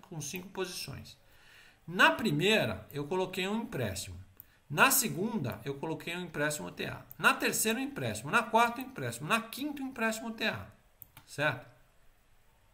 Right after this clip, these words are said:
Quando eu dou, eu vou rodar aqui e eu dou próximas parcelas, o que que ele fez?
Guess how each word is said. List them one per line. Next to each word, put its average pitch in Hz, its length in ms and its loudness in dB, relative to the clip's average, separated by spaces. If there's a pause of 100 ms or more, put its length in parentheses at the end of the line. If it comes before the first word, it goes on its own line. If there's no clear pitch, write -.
(360)
Quando 226 760 0
eu 196 180 4
dou, 143 480 0 (760)
eu 151 100 0
vou 202 140 4
rodar 165 280 4
aqui 147 260 -2
e 151 60 0
eu 165 120 0
dou 151 240 0
próximas 196 640 4
parcelas, 139 840 0 (540)
o - 80 -12
que 277 160 -10
que - 100 -4
ele 262 140 0
fez? - 580 -4